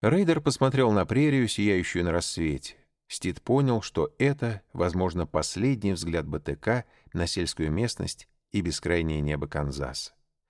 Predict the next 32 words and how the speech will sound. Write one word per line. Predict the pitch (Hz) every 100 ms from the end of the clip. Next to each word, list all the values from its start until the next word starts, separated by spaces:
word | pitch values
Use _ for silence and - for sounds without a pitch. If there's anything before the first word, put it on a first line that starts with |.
| _ _ _ _ -
Рейдера | 147 170 160
поместят | 151 139 135 - 135
рядом | 131 123 117
с | 101
заключёнными, | 113 113 104 - 131 127 117
приговорёнными | 104 110 104 98 95 98 98 90
к | -
смертной | 90 82 - 76
казни, | 92 131 113 110 95 _ _ _ _ _ -
и | 104
будут | 165 165 147
держать | 151 135 139
в | -
камере | 131 131 135 127
двадцать | 87 98 101 - 110
три | - 82 73
часа | 85 - 78
в | -
сутки. | - 71 - - - _ _ _ _ _ _ _ _ _
Когда | 90 85 87
они | 82 82
доехали | 85 80 78 76
до | 73 76
тюрьмы, | 78 80 113 143 143 _ _ _ -
Рейдер | 92 135 151 127
вышел | 110 139 - 143
и | -
на | 107 98
мгновение | 92 92 113 107 98 80 -
потянулся, | 110 - 85 104 120 - 104 - _
расправляя | 101 92 - 85 76 73
спину. | - - 65 69